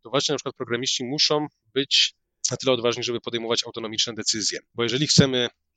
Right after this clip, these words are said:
mieć ludzi odpowiedzialnych, a każdemu pracodawcy zależy na, na tym, żeby jego pracownicy byli odpowiedzialni, to oni także muszą posiadać autonomię. Oni muszą podejmować właśnie decyzje i muszą być odważni. Czyli muszą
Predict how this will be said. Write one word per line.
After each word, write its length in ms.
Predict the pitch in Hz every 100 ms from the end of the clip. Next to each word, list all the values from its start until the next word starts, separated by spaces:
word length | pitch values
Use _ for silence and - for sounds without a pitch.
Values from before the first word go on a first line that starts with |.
| _
mieć 360 | 117 147 - 120
ludzi 220 | 135 120
odpowiedzialnych, 760 | 117 - 113 104 139 139 85 - - _
a 80 | 98 - _
każdemu 300 | 107 101 120
pracodawcy 500 | 101 98 101 98 -
zależy 280 | 101 98 95
na, 100 | 92 -
na 120 | 110 104
tym, 120 | -
żeby 180 | 95 95
jego 280 | _ 95 -
pracownicy 420 | 104 - 101 98
byli 140 | 98 98
odpowiedzialni, 640 | - 104 101 95 95 147 - - - - -
to 80 | 113
oni 160 | 139
także 220 | 147 135 131
muszą 320 | 127 - 131
posiadać 360 | 120 123 123
autonomię. 460 | 113 117 113 107 92
Oni 160 | 78 131
muszą 180 | 127 127
podejmować 760 | 120 120 117 120 113 110 - _ _ _
właśnie 560 | 113 107 - 110 107 98
decyzje 440 | 120 - 110 107
i 100 | 127
muszą 200 | 131 139
być 120 | 127 -
odważni. 520 | 131 123 123 - - - -
Czyli 160 | - 127
muszą 340 | 151 165 156